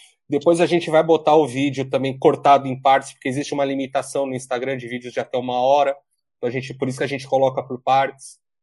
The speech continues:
A gente vai subir esse vídeo igualmente no Instagram e vai tá no, no perfil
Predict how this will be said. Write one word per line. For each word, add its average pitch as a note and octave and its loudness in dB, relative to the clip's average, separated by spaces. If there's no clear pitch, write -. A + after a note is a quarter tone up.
A A#2 -8
gente A#2+ -8
vai B2+ -2
subir B2+ -10
esse C3 -8
vídeo B2 -6
igualmente B2+ -2
no B2 -6
Instagram C#3 -4
e G3 -8
vai G3+ 2
tá G#3 0
no, G3+ 4
no F#3+ 0
perfil F3 2